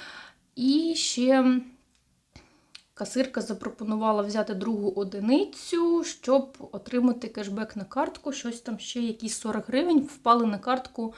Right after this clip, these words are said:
е, і від сьогодні можна цими грошами скористуватися вже. От, тож дві таких фарби я придбала.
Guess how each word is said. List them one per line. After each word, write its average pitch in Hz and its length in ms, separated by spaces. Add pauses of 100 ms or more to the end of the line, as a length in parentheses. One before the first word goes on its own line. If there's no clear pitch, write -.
(520)
е, 202 280
і 214 140
від 208 160
сьогодні 233 520
можна 202 380
цими 208 300
грошами 233 560
скористуватися 208 1000
вже. 202 240 (1000)
От, 185 420
тож - 520
дві 214 160
таких - 300
фарби 202 420
я 226 80
придбала. 339 880